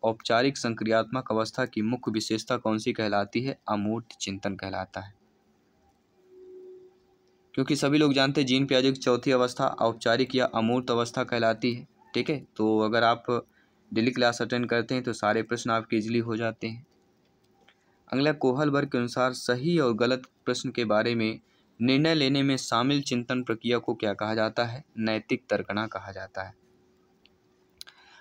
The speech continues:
अगला, जीन पियाजे जी के अनुसार संज्ञानात्मक विकास के किस चरण पर बच्चा जो है स्थायित्व को प्रदर्शित करता है? वह मूल संक्रियात्मक अवस्था की बात करते हैं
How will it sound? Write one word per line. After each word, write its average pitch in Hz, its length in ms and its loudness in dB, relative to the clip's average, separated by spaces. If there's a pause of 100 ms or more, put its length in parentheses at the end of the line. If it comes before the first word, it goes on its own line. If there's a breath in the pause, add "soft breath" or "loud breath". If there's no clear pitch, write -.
(180 loud breath)
अगला, 147 240 4
जीन 139 280 2
पियाजे 131 300 4
जी 135 100 2
के 131 120 0
अनुसार 127 320 0
संज्ञानात्मक 117 640 -2
विकास 117 380 0
के 113 180 -4
किस 160 280 -2
चरण 127 220 0
पर 120 160 0
बच्चा 110 340 -2
जो 107 140 2
है 110 340 -4
स्थायित्व 117 520 -2
को 117 120 0
प्रदर्शित 107 440 -4
करता 107 300 -2
है? 120 220 -2 (320 soft breath)
वह 120 120 0
मूल 120 240 4
संक्रियात्मक 113 800 0
अवस्था 107 480 -2 (1200 soft breath)
की 135 120 2
बात 117 260 2
करते 117 320 0
हैं 127 240 -6